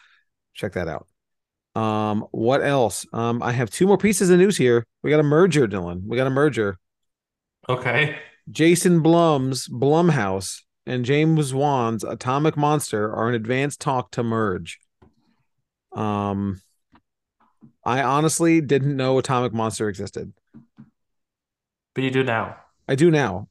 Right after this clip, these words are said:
Speaker 1: I mean, they, but they did, you know, The Conjuring,
Speaker 2: Malignant.
Speaker 1: Insidious, and Saw.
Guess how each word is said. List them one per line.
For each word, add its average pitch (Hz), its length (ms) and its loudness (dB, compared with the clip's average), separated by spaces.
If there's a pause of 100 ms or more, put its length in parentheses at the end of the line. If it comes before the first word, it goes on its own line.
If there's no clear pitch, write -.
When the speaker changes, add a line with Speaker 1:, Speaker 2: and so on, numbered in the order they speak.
Speaker 1:
I 147 100 -4
mean, 151 340 2
they, 160 240 4
but 139 240 2
they 151 120 4
did, 147 460 4 (180)
you 135 100 -2
know, 123 120 2
The 117 100 0
Conjuring, 127 280 2 (180)
Speaker 2:
Malignant. 120 100 0
Speaker 1:
Insidious, 120 340 0
and 110 120 -8
Saw. 95 300 -4